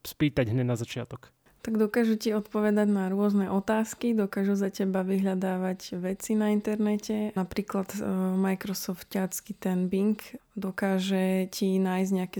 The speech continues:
Speaker 2: zdroje, vie ti na ne odkázať, ak by si chcel nejaké informácie. E, zisťujeme, že to isté už má aj Google a už to aj sprístupnil pre niektorých ľudí, avšak nie u nás.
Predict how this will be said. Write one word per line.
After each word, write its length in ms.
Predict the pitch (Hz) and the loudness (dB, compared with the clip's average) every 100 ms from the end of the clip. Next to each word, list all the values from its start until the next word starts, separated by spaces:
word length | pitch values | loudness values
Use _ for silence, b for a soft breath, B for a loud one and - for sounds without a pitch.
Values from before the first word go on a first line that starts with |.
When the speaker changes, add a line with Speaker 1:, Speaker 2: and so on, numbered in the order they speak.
| 185 | -4
Speaker 2:
zdroje, 480 | 190 208 202 196 | 2 2 4 2
vie 160 | 196 190 | 2 0
ti 160 | 190 202 | 0 -2
na 160 | 185 | 0
ne 160 | 185 185 | -2 -2
odkázať, 480 | 196 - 202 190 190 | -6 -4 -2 0 0
ak 160 | 185 | -2
by 120 | 185 196 | -4 -8
si 80 | - | -10
chcel 160 | - 190 | -6 -2
nejaké 320 | 190 185 - | -2 -4 -4
informácie. 800 | 190 190 202 190 190 - 202 196 190 b | -4 -2 -2 -2 -2 -4 -4 -4 -6 b
E, 320 | 196 190 190 | 0 2 2
zisťujeme, 560 | 202 202 - 240 226 220 | 2 -2 2 4 6 6
že 240 | 208 208 | 4 0
to 160 | 214 214 | 2 2
isté 320 | 208 - 208 | 2 2 2
už 160 | 202 | 4
má 160 | 208 196 | 4 4
aj 160 | 190 196 | 2 0
Google 400 | 190 214 254 233 | 2 2 4 4
a 80 | |
už 240 | 208 202 208 | 2 0 0
to 0 | |
aj 160 | 196 | 0
sprístupnil 560 | - 208 196 - 196 202 | 0 0 0 -2 -2 -2
pre 160 | 196 202 | 2 2
niektorých 640 | 190 190 - 196 196 190 | 2 0 -2 0 0 0
ľudí, 480 | 190 185 202 226 233 B B B B | -2 0 2 2 0 B B B B
avšak 320 | 196 - 196 | -4 0 0
nie 320 | 196 196 190 | 2 4 2
u 80 | 180 | 0
nás. 480 | 180 185 208 220 | -2 0 0 -2